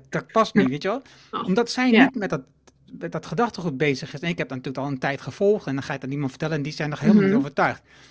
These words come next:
Speaker 1: Dus dan moet je heel vaak herhalen voordat andere mensen gaan denken, "Ja, misschien heeft hij wel een punt."
Speaker 2: Dus jij
Speaker 1: En
Speaker 2: denkt
Speaker 1: daar
Speaker 2: nog meer in mogelijkheden en zij zit nog een beetje in de beperkingen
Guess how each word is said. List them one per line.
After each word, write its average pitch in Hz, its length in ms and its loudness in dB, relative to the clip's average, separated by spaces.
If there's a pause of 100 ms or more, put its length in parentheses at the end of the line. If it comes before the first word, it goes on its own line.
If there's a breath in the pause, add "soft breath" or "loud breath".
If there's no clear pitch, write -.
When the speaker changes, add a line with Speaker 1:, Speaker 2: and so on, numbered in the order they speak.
(200 soft breath)
Speaker 1:
Dus 147 120 -8
dan 190 100 0
moet 220 120 -4
je 180 60 -4
heel 240 240 2
vaak 208 280 -6
herhalen 185 640 -4
voordat 180 280 -6
andere 180 220 -4
mensen 175 260 -6
gaan 170 120 -4
denken, 175 300 -6
"Ja, 240 80 -6
misschien 151 300 -8
heeft 190 220 -4
hij 151 120 -8
wel 147 180 -4
een 139 160 -8
punt." 131 420 -4 (580 soft breath)
Speaker 2:
Dus 208 180 2
jij 226 120 8
Speaker 1:
En 233 60 8
Speaker 2:
denkt 240 160 12
Speaker 1:
daar 220 100 10
Speaker 2:
nog 226 100 2
meer 226 280 8
in 202 100 2
mogelijkheden 240 640 6
en 220 80 2
zij 220 220 4
zit 233 160 -2
nog 226 140 -4
een 208 100 -6
beetje 226 380 2
in 208 60 0
de 190 100 -2
beperkingen 196 880 -4